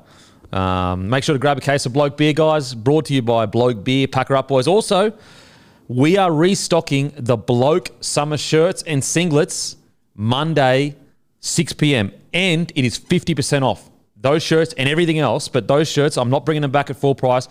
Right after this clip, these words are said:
I'm bringing them back at fifty percent to make sure that everyone gets a fair crack at 'em. Uh, so I got so many messages asking me, "Hey, mate, uh, you know, they've sold out in three or four minutes."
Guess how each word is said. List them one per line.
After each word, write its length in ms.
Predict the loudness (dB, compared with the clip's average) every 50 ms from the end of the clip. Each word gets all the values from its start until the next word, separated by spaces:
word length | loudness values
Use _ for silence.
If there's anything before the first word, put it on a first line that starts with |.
| -14 -20 -20 -8 -4
I'm 140 | -2 0 0
bringing 220 | 2 2 2 2
them 80 | 0 0
back 180 | 0 -2 -2 -4
at 100 | -4 -4
fifty 240 | -4 -2 -2 -2 -2
percent 400 | -2 -2 0 0 0 0 -2 -6 -14 -20 -18 -8
to 80 | -4 -2
make 200 | -2 -2 -2 -2
sure 220 | -2 0 2 2
that 100 | 2 2
everyone 320 | 2 2 2 2 2 0 0
gets 140 | -2 -4
a 60 | -6 -4
fair 240 | -2 0 0 0
crack 280 | 2 0 0 0 0 0
at 60 | 0
'em. 140 | -2 -2 -2 -4 -10 -20 -20 -20 -10 -4
Uh, 260 | -2 0 0 0 0
so 300 | -2 -2 -2 -2 -2 -2 -2
I 80 | -2 0
got 180 | 0 0 -2 -4
so 540 | -8 -8 -4 -2 0 2 4 4 4 4 2
many 240 | 2 0 0 0 0
messages 720 | 0 0 0 -2 -2 -2 2 2 2 2 2 -2 -6 -10 -14 _ -20 -20 -20 -20 -8 -4
asking 460 | -2 0 0 -2 -2 -4 -6 -4 -2
me, 360 | 0 2 2 2 0 -2 -6 -8 -6
"Hey, 200 | -2 0 0 0
mate, 360 | 2 2 2 0 0 -2 -4
uh, 200 | -4 -2 -2 -2 -2 -2
you 100 | -2 0
know, 100 | 0 2
they've 140 | 0 0 -2
sold 340 | -2 -2 0 0 2 2 2
out 220 | 2 2 0 -2
in 60 | -6 -8
three 200 | -4 0 2 2
or 80 | 2
four 180 | 2 0 0 0
minutes." 340 | 0 0 -2 -2 -4 -8